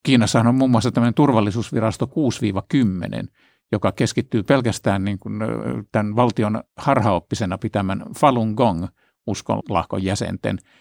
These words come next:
ja nykyään muidenkin valtion mielestä väärällä tavalla uskontoa harjoittavien tarkkailuun ja jäljittämiseen. Sillä on noin tuhat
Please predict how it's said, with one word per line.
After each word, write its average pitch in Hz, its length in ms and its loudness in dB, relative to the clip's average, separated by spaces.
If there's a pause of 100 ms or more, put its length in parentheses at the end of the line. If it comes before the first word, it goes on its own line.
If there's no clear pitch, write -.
(180)
ja 104 320 2 (380)
nykyään 131 540 0
muidenkin 107 500 2
valtion 90 540 -4
mielestä 95 500 -4
väärällä 92 400 0
tavalla 92 400 -6 (340)
uskontoa 92 480 -6
harjoittavien 85 640 -4
tarkkailuun 85 640 -4
ja 87 60 -2
jäljittämiseen. 87 880 -6 (220)
Sillä 127 200 -2
on 120 80 -2
noin 135 160 -2
tuhat 143 240 0